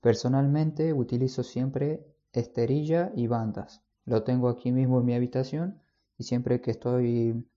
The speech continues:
trabajando o haciendo algo, descanso, me tiro en la colchoneta, hago algunas flexiones, utilizo la banda y también con eso entreno.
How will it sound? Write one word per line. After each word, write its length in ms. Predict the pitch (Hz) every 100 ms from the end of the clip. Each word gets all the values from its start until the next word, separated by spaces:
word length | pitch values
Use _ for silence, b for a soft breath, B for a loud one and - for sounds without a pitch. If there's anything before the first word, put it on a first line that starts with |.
| -
trabajando 720 | 120 117 120 151 147 143 135
o 100 | 127
haciendo 400 | 120 123 123 120
algo, 400 | 131 151 175 208 _ _ -
descanso, 560 | 110 - 151 160 165
me 100 | 151
tiro 180 | 123 127
en 80 | 117
la 80 | 110
colchoneta, 680 | - 110 - 131 147 147
hago 140 | 131 120
algunas 320 | 117 113 113
flexiones, 800 | 113 113 - 135 147 143 139 143 - _ _ _
utilizo 460 | 113 113 113 113 110
la 120 | 113
banda 680 | 113 131 147 143 139 143 143 _ _ _ _ _
y 120 | - 107
también 340 | 110 113 127
con 180 | 127 120
eso 240 | 131 -
entreno. 580 | 127 120 117 117 104 -